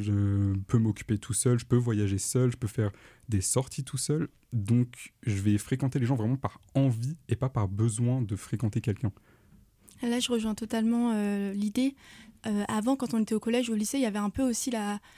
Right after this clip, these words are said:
Speaker 2: la honte du regard des autres d'être seul. Donc, euh, on était avec des gens juste pour être avec des gens, pour pas être seul. Maintenant, quand on grandit, enfin, en tout cas dans mon cas, j'ai moins cette peur de la solitude. Je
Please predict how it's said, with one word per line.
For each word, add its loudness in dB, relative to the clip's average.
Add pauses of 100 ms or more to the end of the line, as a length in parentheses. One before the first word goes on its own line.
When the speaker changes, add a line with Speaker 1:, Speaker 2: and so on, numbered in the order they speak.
(200)
Speaker 2:
la -2
honte 4
du -4
regard -2
des 0
autres 0
d'être -2
seul. 0
Donc, -2
euh, 0 (240)
on 4
était 2
avec 0
des -2
gens 0
juste -2
pour 0
être -6
avec 0
des 0
gens, 0
pour -12
pas 0
être -4
seul. -2 (420)
Maintenant, 0 (100)
quand -6
on 0
grandit, -2
enfin, -4
en -4
tout -10
cas -2
dans 0
mon 4
cas, -4 (360)
j'ai -2
moins 4
cette -2
peur -2
de -2
la 0
solitude. -2
Je -6